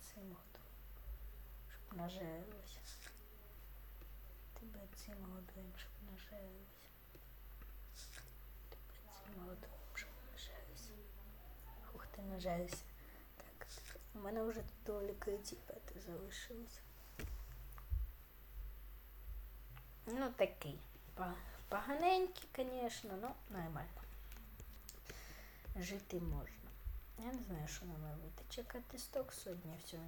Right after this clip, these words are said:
відосі. Ну, трошки скучно, ну ладно. Погнали, сонце почалось. Все хорошо. Ой. У мене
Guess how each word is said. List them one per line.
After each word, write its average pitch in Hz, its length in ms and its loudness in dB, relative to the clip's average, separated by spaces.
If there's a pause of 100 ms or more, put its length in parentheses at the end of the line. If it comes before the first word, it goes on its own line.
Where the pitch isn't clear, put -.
відосі. 151 420 0 (160)
Ну, 269 340 0 (120)
трошки - 380 0 (100)
скучно, - 500 -2
ну 175 280 4
ладно. 196 280 0 (1400)
Погнали, 190 600 -2
сонце 202 460 -4
почалось. 214 1400 -2 (2000)
Все 180 440 -2 (220)
хорошо. 196 640 -2 (1700)
Ой. 349 340 12 (3000)
У 202 80 -2
мене 190 260 4